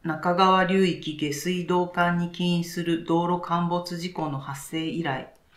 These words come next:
土木学会会長として、また一会員として心を痛めています。未だ捜索中の方、現場での対応に心血を注いでおられる方、現場周辺で制約のある生活を強いられている方、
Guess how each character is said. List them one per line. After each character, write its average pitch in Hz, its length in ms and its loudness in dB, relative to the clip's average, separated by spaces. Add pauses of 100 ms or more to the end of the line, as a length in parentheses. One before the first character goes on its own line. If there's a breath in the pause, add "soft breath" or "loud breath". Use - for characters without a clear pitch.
(360 soft breath)
土 165 80 0
木 175 300 4
学 185 240 2
会 151 240 0
会 156 260 0
長 160 180 0
と 156 160 -4
し - 140 -4
て、 - 380 -8 (340)
ま 156 160 0
た 160 360 0
一 - 200 -6
会 190 300 4
員 165 140 0
と 151 100 -6
し 143 160 -2
て 180 340 0
心 160 420 2
を 139 80 6
痛 151 220 0
め 143 120 -4
て 143 120 -4
い 139 100 0
ま 139 160 -4
す。 - 220 -12 (1040 soft breath)
未 180 240 4
だ 180 100 8
捜 180 220 4
索 180 300 0
中 175 240 2
の 175 100 4
方、 - 560 0 (220)
現 170 240 2
場 180 100 8
で 175 160 4
の 160 120 4
対 151 280 0
応 156 160 2
に 156 120 -4
心 170 260 0
血 143 280 -4
を 143 60 -2
注 147 360 -4
い 147 40 0
で 151 80 -2
お 151 140 0
ら 151 120 0
れ 147 140 -4
る 139 120 -6
方、 139 420 -6 (480 soft breath)
現 170 200 4
場 175 120 6
周 170 240 4
辺 170 260 2
で 165 140 2
制 175 240 0
約 185 280 2
の 185 140 2
あ 190 80 4
る 160 80 -2
生 151 220 -2
活 160 320 -4
を 160 60 -2
強 175 240 0
い - 20 2
ら 175 140 4
れ 160 80 2
て 151 160 -6
い 139 100 -2
る 135 80 -6
方、 - 440 -6